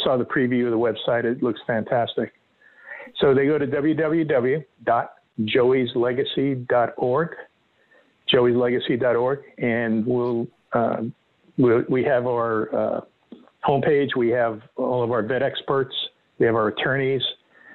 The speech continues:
uh, and several other pages that you may be interested in. And anyone that needs assistance with,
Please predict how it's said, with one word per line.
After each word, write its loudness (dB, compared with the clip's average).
uh, 2
and 0
several 0
other 0
pages 0
that 0
you 2
may 0
be -2
interested -2
in. -2
And 2
anyone 2
that 0
needs -2
assistance -2
with, 2